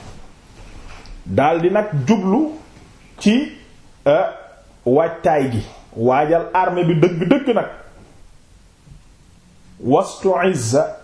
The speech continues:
bi Rasulillahi sallallahu alayhi wa sallam waja'u. Li nga xam ne mooy feebaru Yonent bi alayhi salaatu wa salaam gina yokku nag di tar. Fa xaraja Usaamatu,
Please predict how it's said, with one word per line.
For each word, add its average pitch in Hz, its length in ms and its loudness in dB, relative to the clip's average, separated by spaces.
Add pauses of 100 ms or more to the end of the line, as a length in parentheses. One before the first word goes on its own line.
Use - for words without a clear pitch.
bi 127 180 2
Rasulillahi 185 960 0
sallallahu 175 840 0
alayhi 170 500 2
wa 160 140 2
sallam 175 560 0
waja'u. 156 540 0 (1900)
Li 147 200 4
nga 254 120 2
xam 202 240 -2
ne 180 100 2
mooy 170 260 2
feebaru 190 460 2
Yonent 160 380 0
bi 151 100 2
alayhi 143 380 2
salaatu 135 400 0
wa 127 80 0
salaam 135 420 -2 (1600)
gina 185 260 2 (100)
yokku 196 320 0
nag 170 180 0
di 165 140 2
tar. 123 220 0 (1700)
Fa 151 220 2
xaraja 226 540 2
Usaamatu, 202 720 0